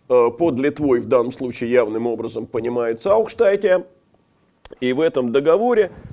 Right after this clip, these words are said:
э, среди литовских князей, э, под четвертым номером упомянут, э, князь Миндовк, или по-литовски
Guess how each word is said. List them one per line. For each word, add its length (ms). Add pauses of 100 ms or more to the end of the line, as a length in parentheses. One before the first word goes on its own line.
(460)
э, 460
среди 680 (180)
литовских 680
князей, 640 (340)
э, 240
под 300
четвертым 640
номером 460 (680)
упомянут, 800 (240)
э, 340
князь 440 (240)
Миндовк, 680
или 260
по-литовски 880